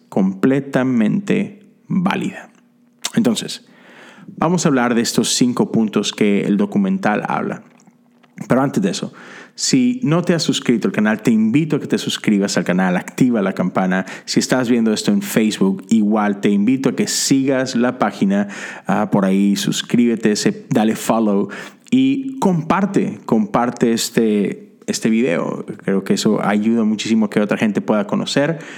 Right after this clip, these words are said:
ah, las diferentes cosas que estoy haciendo, ya sea en Facebook, en, en Twitter, en podcast y lo, lo demás, ¿no? Si puedes dejar algún comentario, eso ayuda muchísimo. Ah, me encantaría saber qué es lo que tú piensas al respecto. Ah, si no me conoces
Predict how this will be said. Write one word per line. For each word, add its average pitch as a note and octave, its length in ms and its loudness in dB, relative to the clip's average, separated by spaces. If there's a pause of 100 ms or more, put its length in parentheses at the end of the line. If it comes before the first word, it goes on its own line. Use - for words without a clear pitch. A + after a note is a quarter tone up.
(180)
ah, G2+ 240 0
las G2+ 140 2
diferentes A2 400 0
cosas A#2+ 340 0
que G2 140 2
estoy G#2 240 0
haciendo, G#2+ 280 2
ya G2+ 140 2
sea G2 160 0
en F#2+ 100 0
Facebook, G#2+ 600 0
en, F#2 540 0
en - 260 -6
Twitter, A2+ 480 0
en F2+ 180 -2
podcast G2+ 640 -2
y G2 120 0
lo, F#2+ 240 0 (120)
lo F#2+ 140 -4
demás, F#2 420 -2
¿no? G2+ 180 -2 (360)
Si - 140 0
puedes B2 240 2
dejar A#2 240 0
algún A2 220 2
comentario, A2+ 600 2
eso A2+ 160 -2
ayuda G#2+ 240 2
muchísimo. G#2 920 0 (340)
Ah, - 80 2
me G#2 80 2
encantaría G2+ 320 0
saber G#2 280 -2
qué G#2 120 -2
es - 160 -2
lo A2+ 100 0
que G2+ 100 -2
tú A2 220 -2
piensas B2+ 440 -2
al A2+ 100 0
respecto. - 560 -4 (420)
Ah, G#2 400 0 (140)
si A2 240 0
no G#2+ 100 2
me G#2+ 140 0
conoces B2+ 480 0